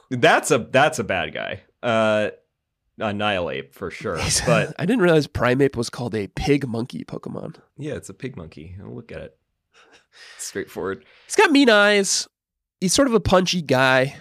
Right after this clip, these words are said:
Speaker 2: It's always furious. But it is kind of like, you could see if we're doing the bar scenario, I could also feel like a Primeape just, you know, taking a load off at the bar
Speaker 1: Jesus Christ, Joshua.
Speaker 2: is maybe one of those,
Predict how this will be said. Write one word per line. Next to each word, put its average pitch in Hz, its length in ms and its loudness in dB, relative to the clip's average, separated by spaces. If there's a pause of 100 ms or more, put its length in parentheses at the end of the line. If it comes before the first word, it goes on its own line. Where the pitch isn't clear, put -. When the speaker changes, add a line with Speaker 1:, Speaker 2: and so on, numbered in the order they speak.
(260)
Speaker 2:
It's 170 200 -4
always 226 560 2
furious. 214 840 -4 (920)
But 247 140 4
it 254 120 4
is 226 280 4
kind 190 260 2
of 147 100 2
like, 131 440 2 (720)
you 160 160 0
could 185 180 0
see 185 440 0
if 156 120 0
we're 175 160 4
doing 147 380 2
the 131 60 2
bar 117 400 0
scenario, 101 640 -2
I 107 80 -2
could 160 120 -2
also 127 420 0
feel 110 300 -6
like 98 380 -4 (680)
a 123 100 -4
Primeape 127 720 0 (680)
just, 131 440 -4
you 131 100 -4
know, 104 240 -2 (140)
taking 147 320 0
a 110 60 2
load 107 300 2
off 92 320 -2
at 107 120 -12
the 107 80 -6
bar 95 680 -2
Speaker 1:
Jesus 139 360 -2
Christ, 135 440 2
Joshua. 117 280 2
Speaker 2:
is 143 140 2
maybe 190 460 4
one 190 200 6
of 185 120 2
those, 165 380 2